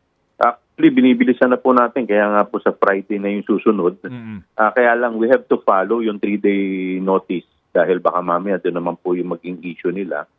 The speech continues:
Speaker 2: Mm-mm.
Speaker 1: Actually, yun nga po yung nagiging dahilan nila dati. Kaya po yung iba hindi nakaka-attend sa ganito, sa
Speaker 2: Mm-mm.
Speaker 1: ganon, because of
Speaker 2: Mm-mm.
Speaker 1: the rule that we
Speaker 2: Mm-mm.
Speaker 1: have to follow. O
Speaker 2: Mm-mm.
Speaker 1: ngayon, kaya kahapon po, in-announce na po agad namin.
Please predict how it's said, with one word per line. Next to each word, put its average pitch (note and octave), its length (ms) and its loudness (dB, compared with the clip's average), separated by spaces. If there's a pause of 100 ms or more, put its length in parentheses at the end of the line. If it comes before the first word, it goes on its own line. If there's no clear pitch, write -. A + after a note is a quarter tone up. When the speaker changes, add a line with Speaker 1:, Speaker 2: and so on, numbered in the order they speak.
Speaker 2:
Mm-mm. A2 320 -16
Speaker 1:
Actually, G2+ 480 0
yun G2 160 0
nga F#2+ 80 2
po G#2 160 2
yung G#2+ 160 2
nagiging G#2 400 0
dahilan G#2 320 0
nila G#2 240 0
dati. A#2 400 0
Kaya F#2 240 2
po G2 240 0
yung F#2 160 -2
iba A#2 160 2
hindi E2 320 -4
nakaka-attend E2+ 640 -2
sa - 80 0
ganito, A#2 560 0
sa - 80 0
Speaker 2:
Mm-mm. A#2 80 -2
Speaker 1:
ganon, A2 320 -4
because A2+ 320 -2
of A2 160 0
Speaker 2:
Mm-mm. F2 80 -2
Speaker 1:
the F2+ 80 2
rule G2+ 320 0 (400)
that A2 160 2
we A2+ 80 4
Speaker 2:
Mm-mm. G#2+ 80 4
Speaker 1:
have G#2 160 0
to G2 160 0
follow. F#2+ 480 2
O - 160 -20
Speaker 2:
Mm-mm. A2+ 240 2
Speaker 1:
ngayon, A2 320 0
kaya A2 160 2
kahapon A#2+ 400 -2
po, - 160 -4
in-announce B2+ 480 0
na A#2 80 -2
po A#2+ 160 4
agad G#2 240 0
namin. F#2 480 -2